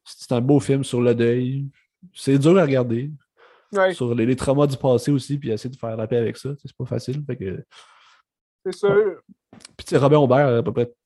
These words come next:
Speaker 1: ben, j'ai pas vu tous les films qu'il a fait, mais la, la majorité des films que j'ai vus qu'il a fait, c'était extraordinaire. Très bon réalisateur.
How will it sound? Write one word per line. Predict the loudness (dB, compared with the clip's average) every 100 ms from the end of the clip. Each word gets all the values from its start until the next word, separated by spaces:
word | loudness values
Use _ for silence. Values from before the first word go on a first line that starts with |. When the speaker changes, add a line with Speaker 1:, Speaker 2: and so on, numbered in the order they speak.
| -20 -20 -16 -6
Speaker 1:
ben, | -6
j'ai | 0
pas | 0
vu | 0
tous | -4 -4
les | -4
films | -4 -4
qu'il | -4
a |
fait, | -2 -2
mais | 0
la, | 0 -2 -10 -18 -20 _ -20 -10
la | -6
majorité | -4 -4 -2
des |
films | 0
que | 0
j'ai | 0
vus | 0
qu'il | -4
a | -4
fait, | -4
c'était | -6 -6 -6 -6 -8 -10 -10
extraordinaire. | -10 -6 -4 -4 -6 -8 -8
Très | -6
bon | -2 -2
réalisateur. | 0 -2 -4